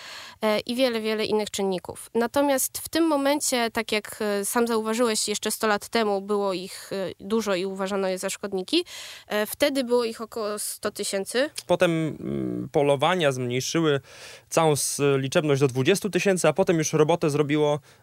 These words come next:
Speaker 2: e, zanieczyszczenie wód.
Speaker 1: Y, ja
Speaker 2: Czy
Speaker 1: tak
Speaker 2: uprościłem
Speaker 1: powiem,
Speaker 2: trochę?
Speaker 1: chyba to jest trochę uproszczenie. W międzyczasie też była wojna, wiadomo,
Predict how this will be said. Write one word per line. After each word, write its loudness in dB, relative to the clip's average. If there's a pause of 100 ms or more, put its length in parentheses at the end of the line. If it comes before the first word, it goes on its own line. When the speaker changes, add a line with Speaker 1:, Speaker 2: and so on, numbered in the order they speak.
(180)
Speaker 2:
e, 4
zanieczyszczenie 0
wód. -8 (680)
Speaker 1:
Y, -4 (1040)
ja 4
Speaker 2:
Czy 4
Speaker 1:
tak 8
Speaker 2:
uprościłem 4
Speaker 1:
powiem, 4
Speaker 2:
trochę? -2
Speaker 1:
chyba 4
to 2
jest 2
trochę 2
uproszczenie. 2
W 2
międzyczasie 2
też 0
była 0
wojna, 0
wiadomo, 0